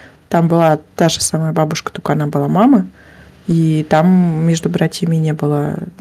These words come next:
дружбы. И у мамы с братом тоже. То есть они, они причем не просто ездили там туда-сюда, а они были, э, ездили по заграницам. Они долгое время жили в Афганистане.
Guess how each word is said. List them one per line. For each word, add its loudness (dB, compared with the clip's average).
дружбы. -10
И 4
у 6
мамы 4
с -2
братом -4
тоже. -6
То -2
есть -6
они, -2
они 2
причем -2
не -2
просто 0
ездили 2
там 0
туда-сюда, 0
а -4
они -2
были, 2
э, -2
ездили -2
по -2
заграницам. -2
Они 2
долгое 2
время 2
жили 0
в 0
Афганистане. 2